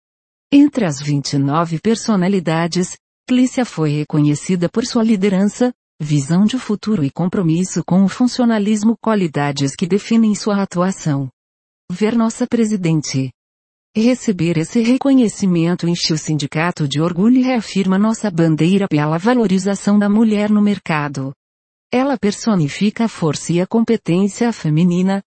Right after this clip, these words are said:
servindo de farol para outras companheiras seguirem seus caminhos com determinação. Emoção e apoio na cerimônia, ao receber o troféu e a revista especial, Clícia atribuiu sua formação ao apoio familiar e à parceria essencial de diretores,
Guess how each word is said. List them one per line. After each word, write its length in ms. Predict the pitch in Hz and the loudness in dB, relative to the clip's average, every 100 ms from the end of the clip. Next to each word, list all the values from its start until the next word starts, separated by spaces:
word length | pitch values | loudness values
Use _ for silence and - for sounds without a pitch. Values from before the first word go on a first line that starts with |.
| _ _ | _ _
servindo 580 | - 220 185 175 214 196 | -6 -4 -2 2 2 2
de 120 | 147 | -2
farol 500 | 135 202 190 160 151 - | -4 -2 0 0 -2 -4
para 240 | 196 151 | -2 0
outras 340 | 160 190 196 - | 0 0 -2 0
companheiras 760 | 233 254 233 196 196 185 170 | 0 2 2 2 0 0 -2
seguirem 560 | - 233 196 240 269 269 | -2 -2 2 4 4 2
seus 280 | - 156 - | -2 -6 0
caminhos 480 | 233 208 220 220 | 2 4 4 2
com 240 | - 226 175 | 0 2 2
determinação. 960 | 147 156 254 240 208 208 - 143 139 - _ _ _ _ - | 0 0 4 4 4 0 0 2 2 -4 _ _ _ _ -4
Emoção 540 | 247 254 240 - 170 160 | 2 4 2 0 -4 -2
e 80 | |
apoio 420 | 151 - 175 208 220 | -2 -2 0 2 2
na 120 | 226 | 0
cerimônia, 640 | - 262 226 190 190 190 190 _ _ | 0 2 4 4 2 0 -2 _ _
ao 160 | 160 170 | -2 -2
receber 560 | 208 226 226 175 170 175 | -2 -2 -2 0 0 0
o 80 | |
troféu 500 | 160 180 - 180 196 | -2 -6 -4 -2 0
e 80 | 202 | 0
a 60 | 180 | 0
revista 560 | 156 135 165 185 156 | 0 -2 -2 -2 0
especial, 680 | 147 - 165 - 220 180 185 - _ _ _ | -2 -2 -4 -2 0 0 -2 -6 _ _ _
Clícia 380 | 254 254 247 208 | 0 0 2 -2
atribuiu 500 | - 175 196 175 175 | -2 -4 0 0 0
sua 220 | - 147 | 0 -4
formação 600 | 143 185 208 220 - 240 254 | -2 0 2 0 0 0 2
ao 140 | 226 | 0
apoio 340 | 170 185 208 | 0 0 0
familiar 720 | 185 - 202 196 165 151 175 | 0 0 2 2 0 0 0
e 80 | 160 | -2
à 80 | 147 | -2
parceria 600 | 226 233 - 214 165 175 | -2 -2 0 0 2 0
essencial 600 | 143 165 170 208 202 214 | -2 -4 -4 -2 0 0
de 120 | 170 | -2
diretores, 760 | 156 190 196 - 170 165 180 | 0 2 2 0 -2 0 -2